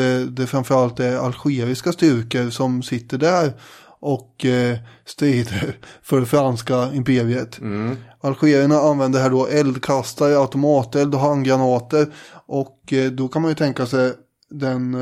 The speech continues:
Speaker 1: eh, stank av bränt kött när man öser, eh, den här brinnande eldkastarvätskan över de här Viet Minh-soldaterna som väller in.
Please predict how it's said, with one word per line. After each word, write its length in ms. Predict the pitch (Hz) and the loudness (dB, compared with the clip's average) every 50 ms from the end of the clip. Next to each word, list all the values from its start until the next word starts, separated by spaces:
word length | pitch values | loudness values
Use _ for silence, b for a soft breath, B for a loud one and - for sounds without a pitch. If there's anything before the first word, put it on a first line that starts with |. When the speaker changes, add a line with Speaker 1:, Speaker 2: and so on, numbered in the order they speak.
| 127 | -4
Speaker 1:
eh, 240 | 123 120 120 120 123 131 | -4 -6 -6 -8 -10 -10
stank 500 | - - 165 175 190 190 160 139 - - | -4 0 0 2 2 2 0 0 -2 -2
av 180 | - 139 135 131 | 0 0 2 2
bränt 360 | 131 135 135 135 131 127 120 | 2 2 2 2 0 -2 -4
kött 460 | - - 175 180 185 160 - - - - | -4 0 2 2 2 2 0 -8 -10 -4
när 220 | 147 139 139 135 | 0 2 2 4
man 300 | 131 135 135 135 135 135 131 - - | 4 4 2 2 2 0 -2 -2 0
öser, 560 | 147 139 131 123 117 - - - 127 123 123 120 117 117 B B B B B B B B B B B B - | 2 2 2 0 -2 -4 -2 0 0 0 0 -2 -6 -10 B B B B B B B B B B B B -14
eh, 400 | - 135 127 123 123 120 120 120 | -10 -8 -6 -6 -6 -6 -6 -6
den 180 | 120 123 123 120 | -4 -4 -2 -2
här 300 | 120 120 117 113 113 110 117 - 127 | 0 0 0 0 -2 -2 -4 -4 0
brinnande 640 | 131 131 127 120 113 113 110 113 117 117 113 117 117 117 - - - 73 - - | 0 2 2 2 0 0 0 0 0 0 0 -2 -4 -8 -12 -18 -20 -18 -14 -10
eldkastarvätskan 1120 | 113 135 127 117 113 123 - 127 117 113 - 131 120 120 117 113 117 - - - 147 143 139 | -8 -6 -6 -6 -6 -6 -4 -4 -4 -4 -2 -2 -2 -2 -2 -4 -6 -6 -2 0 2 2 2
över 440 | 117 135 131 127 123 123 123 120 120 131 131 | 0 -2 -2 -2 -2 -4 -4 -6 -8 -8 -4
de 120 | 120 113 | -2 -2
här 160 | 113 110 110 | 0 0 -2
Viet 200 | 110 113 117 117 | -2 -4 -4 -2
Minh-soldaterna 720 | 127 127 123 113 113 123 113 120 113 107 104 - 127 120 110 | -2 -2 -2 -2 -2 -4 -2 -2 -2 -2 -4 -4 -4 -4 -2
som 220 | 110 113 117 117 | -2 -2 0 0
väller 280 | 117 117 113 117 117 113 | 0 2 2 2 2 0
in. 240 | 117 123 123 - | 0 -2 -6 -8